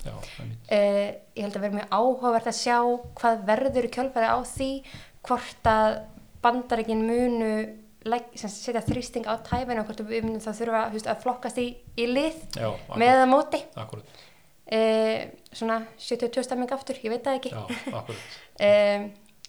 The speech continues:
Speaker 2: þetta er mjög, þetta er mjög áhugaverð pæling, þetta er áhugaverðar spurningar. Eh, en ég held að sé kannski svolítið erfitt að segja til um það núna, það er svo margt einhvern veginn sem er að gerast
Speaker 1: Já.
Speaker 2: núna í heimsmálum.
Speaker 1: Einmitt.
Speaker 2: Það er svo, s-, sérstaklega, eh, varðandi Kína og Bandaríkin, eh,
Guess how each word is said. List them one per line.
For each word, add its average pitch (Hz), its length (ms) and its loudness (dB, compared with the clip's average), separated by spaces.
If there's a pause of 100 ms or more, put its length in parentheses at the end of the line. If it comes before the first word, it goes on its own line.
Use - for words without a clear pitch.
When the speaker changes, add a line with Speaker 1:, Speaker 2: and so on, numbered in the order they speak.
(120)
Speaker 2:
þetta 208 180 -6
er 214 80 0
mjög, 233 240 2
þetta 220 160 -4
er 226 60 2
mjög 220 100 4
áhugaverð 277 360 2
pæling, 202 300 0
þetta 185 160 -6
er 214 60 2
áhugaverðar 233 320 -2
spurningar. - 380 -8 (680)
Eh, 202 320 0
en 208 160 -8
ég 208 80 -2
held 214 160 -2
að 220 60 -8
sé 233 100 -4
kannski 226 300 -4 (100)
svolítið 226 260 -4
erfitt 269 360 0 (760)
að - 140 -6
segja 269 240 8
til 302 140 0
um 320 80 4
það 254 120 6
núna, 277 240 4
það 214 100 2
er 214 60 -2
svo 226 80 2
margt 302 220 0
einhvern 277 160 -2
veginn 254 80 -2
sem 262 100 2
er 302 140 0
að - 160 -6
gerast - 460 0
Speaker 1:
Já. 247 40 -2
Speaker 2:
núna 254 160 4
í 254 60 0
heimsmálum. 170 420 -2
Speaker 1:
Einmitt. 110 280 -8
Speaker 2:
Það 233 80 6
er - 60 0
svo, - 80 0
s-, - 220 -10
sérstaklega, 277 680 4
eh, 226 420 0
varðandi 247 480 4 (140)
Kína 254 240 0
og - 40 -6
Bandaríkin, 202 480 0 (460)
eh, 208 400 0